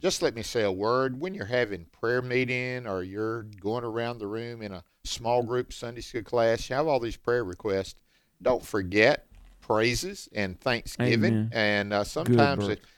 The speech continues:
Speaker 1: if, if people came to prayer meetings, you'd think there was no healing. There was no any good outcome 'cause all you hear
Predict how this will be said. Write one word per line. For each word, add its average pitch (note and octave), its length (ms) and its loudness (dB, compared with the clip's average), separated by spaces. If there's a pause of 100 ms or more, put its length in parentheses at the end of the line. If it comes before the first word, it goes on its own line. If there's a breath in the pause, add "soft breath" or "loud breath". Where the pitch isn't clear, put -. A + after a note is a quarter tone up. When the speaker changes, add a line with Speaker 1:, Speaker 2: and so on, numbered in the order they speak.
(120 soft breath)
Speaker 1:
if, G#2 120 0
if - 40 -20
people D#3 280 2
came D3+ 260 0
to A2 100 -2
prayer D#3 280 0
meetings, A#2 420 -2
you'd D3 180 -4
think C#3+ 220 0
there C#3+ 100 -4
was A2+ 200 -4
no C#3+ 200 0
healing. C3 440 2
There C3+ 160 6
was A#2+ 200 0
no D#3+ 240 4
any A#2 160 -2
good B2 280 4
outcome B2+ 460 2
'cause G#2 200 -6
all B2+ 160 2
you B2+ 140 -2
hear C#3+ 380 0